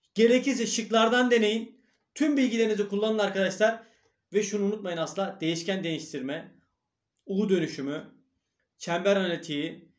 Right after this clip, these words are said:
dönüşüm formülleri, binom formülü, mantık. Aman arkadaşlar, buraları unutmayın. Buralardan kesin sorular geliyor. Yarın da muhakkak karşınıza gelecektir diye düşünüyorum.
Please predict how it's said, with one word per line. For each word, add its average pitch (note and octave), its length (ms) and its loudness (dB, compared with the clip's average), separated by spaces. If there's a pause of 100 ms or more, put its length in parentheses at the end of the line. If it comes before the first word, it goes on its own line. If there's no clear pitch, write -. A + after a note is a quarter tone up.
(280)
dönüşüm G3 360 0
formülleri, F3+ 840 -4 (240)
binom G#3+ 400 2
formülü, F#3 680 0 (200)
mantık. A3 800 0 (240)
Aman F#3 200 -2
arkadaşlar, D3 520 -4
buraları E3 300 -4
unutmayın. D#3 460 -6
Buralardan D3+ 400 -4
kesin - 220 -14
sorular D#3+ 280 -4
geliyor. E3 360 -6 (340)
Yarın E3+ 380 0
da D3 60 -6
muhakkak E3 360 -6
karşınıza C#3+ 400 -10
gelecektir D3+ 540 -8
diye B2+ 140 -6
düşünüyorum. A3+ 840 0